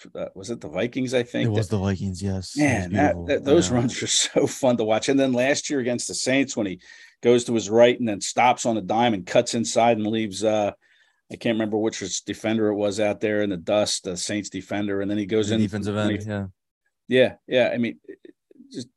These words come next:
Speaker 1: twenty-four yard run. So that, you know, those <laughs> runs are so electric and so fun to watch and enjoy. And I don't understand why fans think, "Well, you gotta throw the ball. Like, you can't run it all the time." But it, just enjoy 'em, man. Enjoy that, that kind of electricity.
Speaker 2: Where are these fans with Vic?
Speaker 1: Vibes.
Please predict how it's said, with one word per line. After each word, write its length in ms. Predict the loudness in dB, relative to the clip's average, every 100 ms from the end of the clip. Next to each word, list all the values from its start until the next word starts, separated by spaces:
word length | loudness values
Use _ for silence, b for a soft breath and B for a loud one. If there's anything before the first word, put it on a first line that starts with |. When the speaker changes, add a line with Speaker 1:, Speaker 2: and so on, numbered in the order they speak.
| -20 -4
Speaker 1:
twenty-four 480 | 0 0 2 2
yard 240 | 6 6 6
run. 180 | 2 0
So 140 | 0
that, 140 | 0 0
you 80 | -2
know, 140 | 2
those 280 | 6 4 2
<laughs> 20 |
runs 240 | -4 -6 -10
are 40 |
so 300 | -2 2 2
electric 460 | 2 0 -4 -12 -10
and 100 | -4
so 220 | 0 0
fun 240 | 0 -2
to 80 | -2
watch 360 | 0 0 0 -4
and 80 |
enjoy. 440 | -8 -8 -4 -2 -2
And 100 | -4
I 80 | -2
don't 200 | -2 -2
understand 560 | -6 -6 -6 -2 -2 -2
why 120 | -6
fans 380 | -6 -6 -6 -6
think, 240 | -8 -8 _ b b b 0
"Well, 120 | 2
you 60 |
gotta 140 | 2 0
throw 240 | 2 2
the 60 | 2
ball. 320 | -4 -6 -6 -6
Like, 180 | -8
you 120 | -10 -10
can't 320 | -6 -6 -4
run 160 | -4
it 80 | -4
all 120 | -4 -8
the 60 | -12
time." 80 | -18 b b b _
But 340 | -8 -4 -4 -4 _ _ -8
it, 140 | -6
just 160 | -6 -2
enjoy 340 | 0 2 2 4
'em, 180 | 2 -2
man. 240 | -6 -4 -4
Enjoy 300 | -2 0 2
that, 260 | 0 0
that 180 | -2 0
kind 220 | 2 2
of 200 | 0 -4 -6
electricity. 480 | -6 -6 -2 4 6
Speaker 2:
Where 60 |
are 60 | 6
these 160 | 4 2
fans 260 | 0 2
with 160 | 2 2
Vic? 200 | 0 -2
Speaker 1:
Vibes. 100 | -8